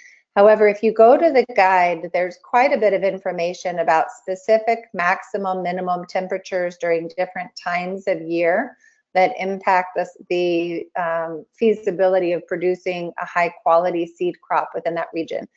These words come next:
And there are a lot of crops that you can get away with producing a seed crop in your climate, a great diversity of crops that will actually mature viable seed. But what this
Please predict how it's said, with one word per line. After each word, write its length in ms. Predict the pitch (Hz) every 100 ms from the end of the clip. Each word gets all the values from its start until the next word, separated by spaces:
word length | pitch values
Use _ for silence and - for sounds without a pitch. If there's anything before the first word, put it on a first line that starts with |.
| _ _ _ _ _ _ _ _
And 300 | 196 196 196
there 100 | 208
are 60 | 202
a 40 |
lot 180 | 240 330
of 160 | 285 -
crops 340 | - 202 202 -
that 160 | - 185
you 180 | 233
can 260 | 254 254 208
get 200 | 214 190
away 340 | 165 170 196
with 300 | 214 190 185 185 _ _ _
producing 560 | - 180 196 202 202 180
a 80 | 180
seed 260 | - 196 -
crop 320 | 190 175 180 - - _
in 160 | 180 180
your 420 | 180 185 190 196 - _ _ _ _ _
climate, 420 | 190 175 170 170
a 60 | 180
great 240 | 190 170
diversity 540 | 175 175 208 208 180
of 80 | 170
crops 260 | - 233 -
that 80 | -
will 120 | 175 -
actually 400 | 190 - 185 170
mature 540 | 175 165 - 196 185
viable 520 | 165 175 175 156 156 151
seed. 680 | - 254 220 180 170 170 _ _ _ _ _ _
But 380 | - 175 185 -
what 300 | 196 196 -
this 220 | 226 233